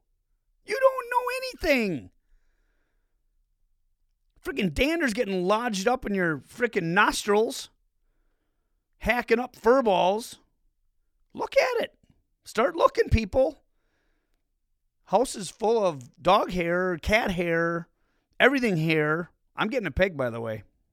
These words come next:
I'm getting a mini pig. I don't wanna talk about it right now. I'm getting a mini pig. Within one week, I have it all picked out. Not even gonna tell you his name.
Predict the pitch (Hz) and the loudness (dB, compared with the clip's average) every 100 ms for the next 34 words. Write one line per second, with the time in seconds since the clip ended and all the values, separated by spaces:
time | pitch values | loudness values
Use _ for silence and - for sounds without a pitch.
0 | _ 151 151 147 143 156 139 127 107 - | _ -10 -6 -4 -2 -2 -2 -4 -4 -14
1 | _ 170 202 180 143 147 143 123 120 117 | _ -8 -4 -4 -6 -6 -8 -4 -4 -4
2 | 113 117 110 - _ _ _ 139 190 185 | -6 -8 -12 -12 _ _ _ -4 -2 -2
3 | 127 147 151 135 110 107 117 131 120 143 | -2 -2 -4 -6 -6 -8 -8 -6 -4 -6
4 | 185 175 175 - - _ _ _ 135 139 | -6 -4 -6 -6 -16 _ _ _ -6 -4
5 | 156 - 170 - 165 202 - _ _ _ | -4 -2 -4 0 2 2 -2 _ _ _
6 | _ _ _ _ _ _ _ _ _ _ | _ _ _ _ _ _ _ _ _ _
7 | _ - 220 202 190 127 - 175 170 180 | _ -2 -2 -2 -2 -2 0 0 0 -2
8 | 175 170 120 113 104 98 | -2 -2 -4 -4 -6 -10